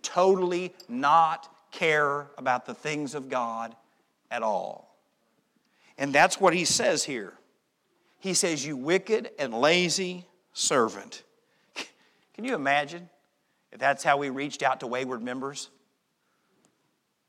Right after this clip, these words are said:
"You wicked and lazy servant, we'd love to have you back at church." That'd go over well.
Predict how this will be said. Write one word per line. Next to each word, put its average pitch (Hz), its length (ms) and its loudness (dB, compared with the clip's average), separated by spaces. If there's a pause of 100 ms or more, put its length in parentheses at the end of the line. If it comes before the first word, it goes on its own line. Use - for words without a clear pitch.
"You 120 140 -6
wicked 202 360 0
and 139 120 -4
lazy 175 380 -4
servant, 123 380 -2
we'd 117 140 -12
love 143 260 4
to 143 80 -6
have 135 180 0
you 131 80 -10
back 123 240 2
at 113 60 -18
church." 104 480 -6 (1500)
That'd 156 160 -8
go 160 180 6
over 151 160 6
well. 110 340 0